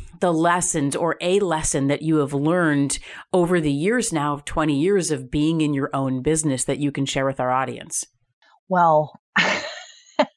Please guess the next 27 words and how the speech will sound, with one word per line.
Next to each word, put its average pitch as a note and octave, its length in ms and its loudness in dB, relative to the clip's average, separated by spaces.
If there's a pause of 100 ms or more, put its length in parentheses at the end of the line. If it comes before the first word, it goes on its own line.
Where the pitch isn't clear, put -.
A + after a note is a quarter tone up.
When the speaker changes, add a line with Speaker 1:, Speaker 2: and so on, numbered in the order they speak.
(400)
Speaker 1:
know D3 160 0
there's D3 220 2
so D3+ 80 2
Speaker 2:
so C3+ 60 6
Speaker 1:
many, B2+ 220 6
right? C3 440 2
<laughs> C#4+ 260 4 (220)
Speaker 2:
Well, A#3 380 6
there, A3 340 4
yes, D3 300 2
there E3+ 180 2
are E3 60 0
many E3+ 280 0
lessons. C#3+ 340 0
There D#3 120 4
are D3+ 60 6
lessons D3+ 340 2
every C#3+ 220 2
single C#3+ 260 -2
day. E3+ 340 6
And, D3+ 100 0 (320)
and E3 220 0 (180)
the E3 220 0
interesting G3+ 440 0
thing D#3+ 240 2
is D3 200 2
that D3 280 4